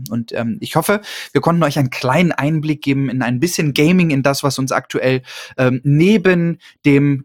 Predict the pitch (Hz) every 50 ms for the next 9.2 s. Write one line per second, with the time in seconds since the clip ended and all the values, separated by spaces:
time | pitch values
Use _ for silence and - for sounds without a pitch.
0 | _ - 135 131 127 127 - - 120 - 147 135 120 143 135 131 127 - - 139
1 | 143 156 - 170 - 160 139 - - 156 196 220 220 208 - - - 160 156 165
2 | 156 - 143 135 - - 135 156 175 175 - 151 139 139 - - - - 131 117
3 | 123 131 147 143 131 135 117 123 113 104 113 123 170 185 - - - - - -
4 | - - - - - - 135 135 131 131 139 131 117 123 123 131 131 113 117 113
5 | 120 135 - - 175 151 160 135 123 139 139 143 - - 135 127 131 143 165 -
6 | - - 151 - - 139 151 151 - - 143 135 - - 135 131 135 123 131 131
7 | 131 131 - - - - - - - - _ - - 131 127 127 123 127 127 127
8 | 120 135 127 120 - 127 131 143 147 - - 135 135 - - 135 - - - 131
9 | 127 131 131